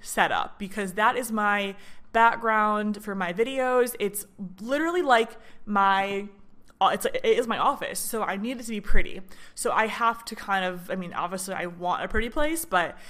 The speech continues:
if I wanna have those nice aesthetics, those nice visuals, the good Instagram lighting, like,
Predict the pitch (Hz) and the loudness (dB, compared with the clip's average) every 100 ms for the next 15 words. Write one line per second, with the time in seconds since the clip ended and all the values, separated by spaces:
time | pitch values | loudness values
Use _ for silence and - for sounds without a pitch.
0 | - - 226 214 196 185 190 190 175 180 | -12 -6 -2 0 4 2 2 0 0 -2
1 | 285 233 180 175 151 180 - 185 185 - | -6 -6 -6 -4 -4 -6 -8 -8 -8 -10
2 | - 220 220 214 - 196 180 190 170 165 | 0 0 2 -2 -4 -8 -6 -6 -8 -8
3 | - 214 196 220 208 202 202 196 175 180 | -6 -4 -4 -4 -2 0 -2 -6 -8 -8
4 | - 226 - - 208 214 202 202 202 202 | -8 -6 -6 -8 -6 -4 -2 -2 -4 -6
5 | 175 165 | -6 -8